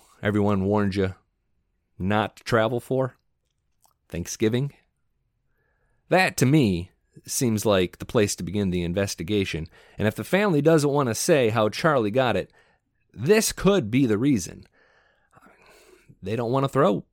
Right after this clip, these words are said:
Cousin Billy or precocious little Susie under the bus as the person who got Charlie Pride killed.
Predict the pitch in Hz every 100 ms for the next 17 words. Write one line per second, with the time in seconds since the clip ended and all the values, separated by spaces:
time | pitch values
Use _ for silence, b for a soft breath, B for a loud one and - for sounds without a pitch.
0 | _ - 95 90 87 87 78 73 73 73
1 | - _ - 90 208 - 95 - 98 98
2 | 87 - 107 85 80 - _ b b b
3 | b b 95 87 82 82 80 85 82 85
4 | 95 92 87 85 82 76 - 80 69 -
5 | 73 - - - -